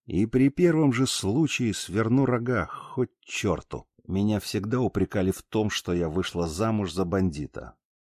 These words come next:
Люди любят чесать языками попусту и зачастую сами не понимают,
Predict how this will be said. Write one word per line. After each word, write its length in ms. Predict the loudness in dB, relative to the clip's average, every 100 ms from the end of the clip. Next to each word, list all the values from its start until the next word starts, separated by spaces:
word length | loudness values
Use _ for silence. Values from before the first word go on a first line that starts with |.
| _ _ -12
Люди 640 | -4 0 0 0 0 -2 0
любят 520 | 2 2 4 4 2
чесать 440 | -2 -2 0 0
языками 540 | -2 -2 -2 0 2 2
попусту 720 | 0 -4 -2 -2 -4 -6 -6 -2
и 80 | -2
зачастую 580 | -2 -2 -4 0 0
сами 400 | 0 0 0 2
не 140 | 4 2
понимают, 640 | 2 0 0 0 -2 -6